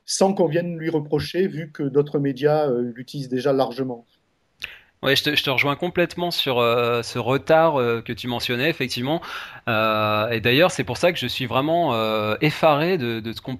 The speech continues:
Speaker 2: de ce qu'on peut voir dans, euh, dans Hannibal. C'est une série, je trouve, euh, très explicite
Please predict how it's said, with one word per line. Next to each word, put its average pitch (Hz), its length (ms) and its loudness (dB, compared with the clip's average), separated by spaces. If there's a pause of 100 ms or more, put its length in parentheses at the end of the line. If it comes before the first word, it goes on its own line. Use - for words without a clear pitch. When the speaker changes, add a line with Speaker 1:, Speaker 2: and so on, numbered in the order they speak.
Speaker 2:
de 123 80 -4
ce - 100 -6
qu'on 160 180 -6
peut - 120 -4
voir 156 400 2
dans, 143 240 2
euh, 113 180 2
dans 123 140 2
Hannibal. 127 500 2 (120)
C'est - 140 -10
une 107 80 -10
série, 143 360 0
je 123 140 -2
trouve, 175 340 -2
euh, 110 240 2 (760)
très 175 280 4
explicite 160 720 -2